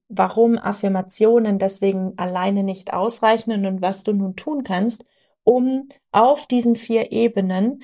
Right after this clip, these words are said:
tatsächlich dein Selbstbewusstsein zu stärken, wollte ich noch einmal kurz diese Sonne im, im Detail aufmachen. Das habe ich in der Vorbereitung vergessen,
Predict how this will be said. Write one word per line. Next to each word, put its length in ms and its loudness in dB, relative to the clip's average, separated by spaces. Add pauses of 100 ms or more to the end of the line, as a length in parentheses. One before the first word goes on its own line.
(160)
tatsächlich 520 0
dein 200 4
Selbstbewusstsein 840 -2
zu 120 -4
stärken, 680 -4 (460)
wollte 180 0
ich 80 -12
noch 120 -6
einmal 240 4
kurz 200 -2
diese 220 -2
Sonne 380 2
im, 260 -4
im 160 -4
Detail 540 -2
aufmachen. 680 -4
Das 160 -4
habe 140 -2
ich 140 -14 (100)
in 160 -4
der 100 -8
Vorbereitung 640 -6
vergessen, 920 -8